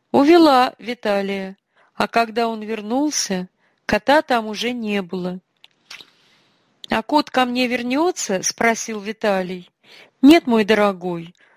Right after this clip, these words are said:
ласково отвечала воспитательница. «Кот убежал».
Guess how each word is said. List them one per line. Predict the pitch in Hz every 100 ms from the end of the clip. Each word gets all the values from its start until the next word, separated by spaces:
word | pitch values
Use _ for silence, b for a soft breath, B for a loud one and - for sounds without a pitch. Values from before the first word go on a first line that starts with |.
| b -
ласково | 226 214 - 208 208
отвечала | 202 202 - 220 202 196
воспитательница. | 190 - 196 - 196 185 - 185 180 175 - 196 185 _ b b b b b b
«Кот | 330 359
убежал». | 302 240 226 202 185 175 170